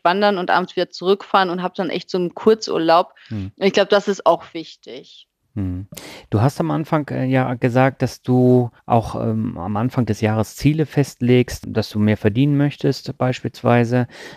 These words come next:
Speaker 2: Jetzt hast du in den letzten Jahren komprimiert ganz, ganz viel erreicht und, äh, damit einher geht natürlich dann auch ein steigendes Einkommen. Du hast gesagt, du konntest mit Geld anfangs nicht so gut umgehen. Hat sich das denn geändert? Setzt du dir da auch neue Ziele?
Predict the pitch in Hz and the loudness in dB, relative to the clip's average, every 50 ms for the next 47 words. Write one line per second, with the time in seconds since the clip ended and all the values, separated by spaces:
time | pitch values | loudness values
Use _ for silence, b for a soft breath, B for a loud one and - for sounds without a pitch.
0 | B B _ - 107 - 104 - 135 143 - - 151 135 135 131 127 127 135 - | B B _ -10 -8 -8 -4 0 0 -2 0 0 0 2 4 4 4 4 4 2
1 | - - 135 123 123 127 131 131 135 135 135 131 - - 131 123 - - 131 127 | 0 0 2 4 4 4 4 4 4 2 2 0 2 0 0 0 2 2 4 4
2 | 127 135 147 151 143 - - 120 135 - - 131 - - - 120 107 95 90 95 | 6 6 4 4 4 2 0 0 0 0 -2 -2 -2 0 -2 0 0 0 2 2
3 | 104 127 160 180 - - - 113 117 113 104 - - 110 107 113 110 117 110 - | 2 2 0 -2 -6 -8 -6 -2 -2 -2 -2 -4 -8 -2 0 0 2 2 2 0
4 | 98 104 98 98 107 117 123 117 110 123 120 - 123 117 - - 123 120 113 - | 0 0 0 2 4 4 4 4 2 0 0 2 0 -2 0 0 -2 -2 0 -2
5 | 107 107 104 104 107 - 110 - - - 104 101 107 107 107 110 - - - 95 | -4 -4 -4 -4 -4 -6 -6 -8 -4 -2 0 0 0 0 -2 -6 -6 -6 -6 -2
6 | 107 127 139 - - 107 95 92 90 B B B B B B B B B - 113 | -2 -2 -2 -2 -2 -2 -2 -2 -2 B B B B B B B B B -2 -2
7 | 113 - 127 113 123 123 - - - 139 135 135 127 135 123 - - 120 123 139 | 0 2 2 2 2 0 0 -2 0 2 0 2 0 0 -2 0 2 2 2 2
8 | 147 - - - - - - 127 139 135 - 139 123 - - 143 139 - 151 135 | 2 -2 -6 -16 -14 -8 -2 -2 -2 0 0 -2 -2 2 0 0 0 0 -4 -4
9 | 139 139 - - 127 139 156 151 165 170 175 170 156 - _ - - 127 131 - | -4 -6 -4 -4 -2 -2 -2 0 0 -2 -2 -2 -6 -10 _ -6 -6 -6 -4 -4
10 | 127 117 - 139 127 - - 123 107 107 69 92 117 139 160 185 220 - - - | -8 -4 -4 -4 -2 0 0 0 2 0 0 0 0 0 0 -2 -4 -4 -8 -20
11 | _ - 117 113 104 113 123 - - - - 120 123 123 113 117 - - 117 135 | _ -6 -6 -2 2 0 0 0 0 -4 -2 2 2 4 4 2 0 0 -4 -6
12 | - - 127 127 131 139 131 - - - 135 143 156 170 196 | -4 -2 -2 0 0 -2 -4 -6 -6 -8 -8 -6 -8 -10 -14